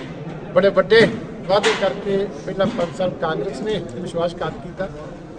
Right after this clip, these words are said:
ਅੱਜ ਪੰਜਾਬ ਉਸ ਮਾਰ ਚੋਂ ਹਜੇ ਉੱਠ ਨਹੀਂ ਆਇਆ। ਤੇ ਇਹਨਾਂ ਲੋਕਾਂ ਨੇ ਗੁੰਮਰਾਹਕੁਨ ਪ੍ਰਚਾਰ ਕਰਕੇ ਤੇ ਦੋ ਸਾਲਾਂ ਦੇ ਵਿੱਚ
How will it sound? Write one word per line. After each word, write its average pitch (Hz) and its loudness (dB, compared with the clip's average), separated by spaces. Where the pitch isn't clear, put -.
ਅੱਜ 240 6
ਪੰਜਾਬ 190 2
ਉਸ 208 -2
ਮਾਰ 180 4
ਚੋਂ 196 4
ਹਜੇ 190 2
ਉੱਠ 185 0
ਨਹੀਂ 214 2
ਆਇਆ। 180 4
ਤੇ 185 2
ਇਹਨਾਂ 254 6
ਲੋਕਾਂ 214 2
ਨੇ 220 4
ਗੁੰਮਰਾਹਕੁਨ 202 4
ਪ੍ਰਚਾਰ 180 2
ਕਰਕੇ 190 0
ਤੇ 190 0
ਦੋ 175 4
ਸਾਲਾਂ 220 4
ਦੇ 208 0
ਵਿੱਚ 202 -2